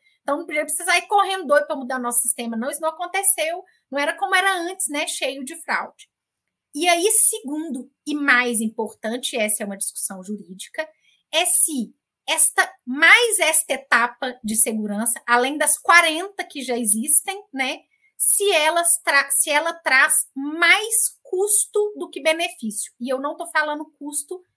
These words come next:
financeiro. Como dizia o ministro Marco Aurélio, a democracia tem um curu-, custo e esse preço costuma ser módico quando a gente traduz em dinheiro.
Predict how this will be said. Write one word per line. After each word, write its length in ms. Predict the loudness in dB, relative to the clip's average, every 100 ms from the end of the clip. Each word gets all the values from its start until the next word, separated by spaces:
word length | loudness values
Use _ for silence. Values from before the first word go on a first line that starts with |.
| _
financeiro. 800 | -8 -4 2 2 2 -2 -8 -10 _ _
Como 180 | -10 -6
dizia 280 | -4 -4 -4
o 20 |
ministro 320 | -6 -6 -6
Marco 240 | -6 -4 -4
Aurélio, 320 | -4 -4 -4
a 60 | -4
democracia 680 | -4 -4 0 0 0 -4
tem 160 | -8 -8
um 160 | -10 -14
curu-, 300 | -14 -14 -16
custo 400 | _ -6 -4 -4
e 100 | -4 0
esse 200 | 0 0
preço 440 | 2 2 4 0 -2 _ _
costuma 360 | -2 -2 0 2
ser 200 | 4 4
módico 560 | 2 2 2 0 -6 -2
quando 200 | -2 -2
a 20 |
gente 240 | -6 -6
traduz 420 | 0 0 0 -2 -6
em 140 | -8
dinheiro. 420 | -8 -4 -2 -2